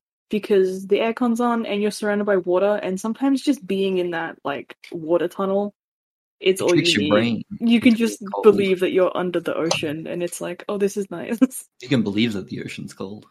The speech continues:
Speaker 1: You can believe the ocean's cold, and you know what? I'm pretty sure it was free entry into that aquarium as well. You're allowed to
Speaker 2: Ah,
Speaker 1: be there.
Speaker 2: what? Bro.
Speaker 1: The locals, yeah.
Speaker 2: The Melbourne Aquarium is, like, I think it's forty bucks, actually.
Speaker 1: Oh my god.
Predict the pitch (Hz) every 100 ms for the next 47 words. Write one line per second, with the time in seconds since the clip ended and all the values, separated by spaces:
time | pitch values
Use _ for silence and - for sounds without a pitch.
0 | _ _ - 240 254 254 226 202 190 185
1 | 190 180 - 214 254 220 214 226 - 196
2 | 277 294 269 220 - 196 165 170 160 165
3 | 165 - 196 - - - 196 175 - 202
4 | 202 190 - 480 523 480 330 - 208 247
5 | 523 640 640 330 - 208 - 147 113 104
6 | 95 98 113 196 214 185 180 220 220 190
7 | 185 170 147 170 220 233 - 147 139 175
8 | 220 240 - 139 127 113 120 104 101 -
9 | _ _ - - 214 - - - 113 131
10 | - 104 - - 92 - - 104 101 -
11 | _ _ 294 208 160 160 226 311